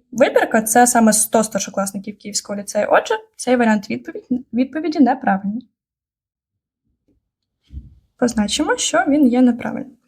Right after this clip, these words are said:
У наступному варіанті кажуть, що генеральна сукупність — це всі учні Київського ліцею номер три, а вибірка — це всі старшокласники Київського ліцею. Отже, ми знаємо, що генеральна сукупність — це саме всі старшокласники Київського ліцею, а не учні.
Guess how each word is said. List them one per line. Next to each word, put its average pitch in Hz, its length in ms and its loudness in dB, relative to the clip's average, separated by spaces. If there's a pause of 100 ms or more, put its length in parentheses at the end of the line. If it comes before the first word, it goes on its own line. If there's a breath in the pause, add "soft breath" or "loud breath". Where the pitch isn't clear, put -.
(360 loud breath)
У - 80 -4
наступному 233 600 2
варіанті 320 380 0
кажуть, 233 300 2
що - 160 -4
генеральна 226 400 0
сукупність — - 580 -2
це 226 120 0
всі 220 280 -2
учні 220 380 -2
Київського 202 440 -4
ліцею 202 240 -4
номер 214 220 -4
три, 480 120 -2 (440 loud breath)
а 226 80 4
вибірка — 285 400 2
це 247 200 2
всі 254 180 -2
старшокласники 220 680 -2
Київського 196 420 -8
ліцею. - 380 -6 (600 loud breath)
Отже, 285 480 2
ми 254 140 4
знаємо, 254 320 4
що 220 160 -4
генеральна 226 360 2
сукупність — 285 560 -2
це 226 80 -6
саме 226 420 2 (180 loud breath)
всі - 180 -4
старшокласники 214 840 -2
Київського 202 460 -10
ліцею, - 400 -6
а 214 100 -2
не 214 100 -2
учні. 214 400 -6